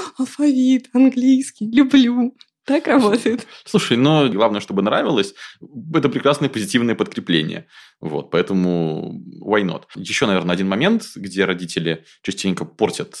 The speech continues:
Speaker 2: а, своему ребёнку опыт изучения иностранного языка, это спрашивать с него:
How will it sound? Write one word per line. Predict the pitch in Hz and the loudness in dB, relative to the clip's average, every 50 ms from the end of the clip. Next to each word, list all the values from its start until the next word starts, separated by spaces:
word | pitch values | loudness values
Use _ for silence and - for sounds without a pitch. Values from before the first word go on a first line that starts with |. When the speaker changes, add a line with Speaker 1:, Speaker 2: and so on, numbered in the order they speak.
| - - - | -20 -20 -18
Speaker 2:
а, | - 92 90 85 87 | -14 -10 -10 -10 -8
своему | - - - 90 90 90 87 87 85 82 82 | -8 -4 -4 -2 -2 -2 -2 -2 0 -2 -2
ребёнку | 95 92 87 90 87 82 82 82 - 78 76 | -2 -4 -2 -2 -2 -2 -2 -4 -6 -10 -10
опыт | - - - - 92 90 - 85 - | -10 -10 -10 -8 -8 -8 -8 -10 -10
изучения | 85 80 85 82 - 87 82 80 80 78 | -8 -8 -8 -6 -6 -6 -6 -6 -6 -6
иностранного | 80 82 - - 85 85 85 85 82 | -8 -10 -8 -6 -6 -4 -4 -4 -4
языка, | 87 87 87 107 - 190 208 240 - - - - 127 - - | -4 -6 -6 -4 -2 -2 -2 -2 -4 -10 -18 -18 -18 -8 -4
это | 131 123 - 123 - - - | -4 -2 -2 -2 -4 -4 -10
спрашивать | - - - - - 104 82 - - - 85 85 - | -12 -12 -10 -4 -2 -2 -2 -2 -4 -8 -10 -10 -10
с | - - | -8 -8
него: | 76 73 71 85 - | -8 -8 -10 -12 -14